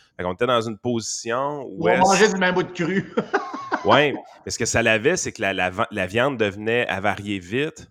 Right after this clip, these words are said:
Speaker 1: donc on n'était pas capable de la garder en réserve. Euh, puis on se mettait dans des situations où est-ce que,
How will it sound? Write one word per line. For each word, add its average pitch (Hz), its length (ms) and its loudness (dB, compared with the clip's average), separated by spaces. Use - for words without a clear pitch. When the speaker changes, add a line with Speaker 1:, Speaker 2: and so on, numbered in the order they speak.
Speaker 1:
donc 107 180 -4
on 110 60 -4
n'était 95 160 -8
pas 113 100 0
capable 135 280 -2
de - 20 -6
la 98 100 0
garder 95 260 -2
en 107 140 -2
réserve. 98 680 -8
Euh, 85 160 -4
puis - 120 -12
on 92 80 -6
se 101 120 -12
mettait 110 180 -6
dans 120 140 -2
des 98 100 -8
situations 110 580 -4
où 113 80 -2
est-ce 120 200 -4
que, 113 240 -2